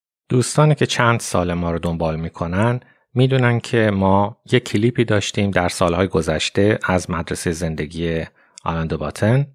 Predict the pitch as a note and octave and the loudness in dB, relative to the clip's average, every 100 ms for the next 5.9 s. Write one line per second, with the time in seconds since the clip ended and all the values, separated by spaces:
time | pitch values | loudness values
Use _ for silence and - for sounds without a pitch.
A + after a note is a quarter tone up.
0 | _ _ - F#2+ F2+ F2+ F2 F#2 G#2+ G#2+ | _ _ 0 0 2 2 2 2 4 4
1 | G#2 G#2+ _ _ _ _ _ - G#2+ G#2+ | 2 0 _ _ _ _ _ -6 -2 -2
2 | - C3 A#2+ G#2+ F#2+ F2+ G#2 G2 F2+ F2+ | 2 2 2 2 0 -2 0 0 0 -2
3 | F2+ F2 F#2+ G2+ G2+ F#2+ F#2 F2 E2+ G2+ | 0 2 4 4 2 2 0 0 -4 -10
4 | _ _ _ _ _ - A#2 - G2+ G2+ | _ _ _ _ _ -4 -2 0 0 2
5 | F#2 - - F#2+ F#2 G#2 G2 G2 | 0 0 2 2 0 0 0 0